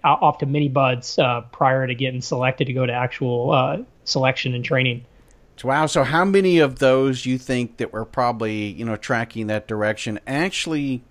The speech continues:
Speaker 2: m-, you know, decided upon that before graduating, uh, from the Naval Academy?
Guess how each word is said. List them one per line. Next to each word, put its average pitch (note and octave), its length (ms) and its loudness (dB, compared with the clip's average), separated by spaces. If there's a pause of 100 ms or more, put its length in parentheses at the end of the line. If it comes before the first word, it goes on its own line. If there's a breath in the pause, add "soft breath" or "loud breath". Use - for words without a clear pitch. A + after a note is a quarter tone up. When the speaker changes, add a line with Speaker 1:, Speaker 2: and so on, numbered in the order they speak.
Speaker 2:
m-, A2 220 -10 (200)
you B2+ 100 -2
know, A2 100 -2
decided C3+ 600 0
upon A2 360 -2
that G2+ 400 -6
before B2+ 320 0
graduating, G#2+ 1000 -2 (220)
uh, G2 240 -8
from G#2+ 200 -6
the G2+ 60 -4
Naval G2 220 -6
Academy? E2 520 -12